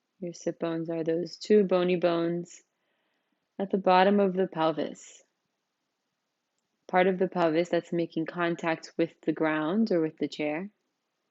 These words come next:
Just bring your attention here for a moment to the space where the sit bones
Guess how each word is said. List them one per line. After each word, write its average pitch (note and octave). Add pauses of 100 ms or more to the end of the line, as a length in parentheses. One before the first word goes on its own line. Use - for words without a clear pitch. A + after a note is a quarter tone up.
(1300)
Just -
bring B3
your B3
attention F#3
here D3+
for D3+
a D3
moment D3 (2500)
to F3
the D#3+
space -
where F3+
the F3+
sit F3+
bones F3